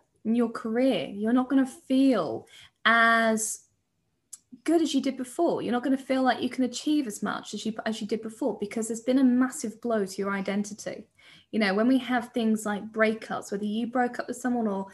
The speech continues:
you, um, uh, you know, sorry, whether you broke up with someone or they broke up with you, there's still a massive blow to your identity and the way that you feel about yourself.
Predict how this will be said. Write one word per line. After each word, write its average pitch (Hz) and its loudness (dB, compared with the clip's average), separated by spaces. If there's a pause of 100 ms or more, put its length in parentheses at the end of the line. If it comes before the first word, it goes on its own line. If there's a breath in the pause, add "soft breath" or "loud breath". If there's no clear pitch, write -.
(360 loud breath)
you, 240 -4
um, 196 0
uh, 196 -2
you 208 -4
know, 202 -2
sorry, 202 -4
whether 208 4
you 226 2
broke 247 2
up - -4
with 262 -6
someone 254 2
or 196 -4
they 214 4
broke 226 0
up 208 -6
with 196 -6
you, 254 0 (300 loud breath)
there's 240 -4
still 349 0
a 359 2
massive 320 -2
blow 269 0
to - -8
your 214 0
identity 214 -2
and 220 -2
the 233 -4
way 240 0
that 240 -4
you 254 -4
feel 208 -4
about 202 -8
yourself. - -6